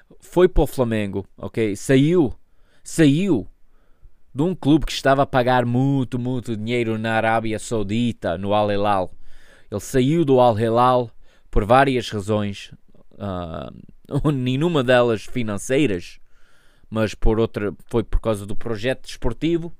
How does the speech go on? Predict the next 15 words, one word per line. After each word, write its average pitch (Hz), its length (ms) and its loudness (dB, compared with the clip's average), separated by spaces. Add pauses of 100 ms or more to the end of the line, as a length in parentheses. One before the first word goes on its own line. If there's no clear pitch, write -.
(440)
por - 120 0
causa 117 380 0
da, 113 320 2
das 123 220 0
condições 120 540 -4
de - 200 -12
trabalho, 117 540 2 (840)
e 107 460 -2
escolheu 139 800 4 (320)
este - 220 -4
projeto 117 460 -4
do 117 80 -6
Flamengo. 104 560 -4 (100)
Um, 196 340 -2
um, 135 520 -6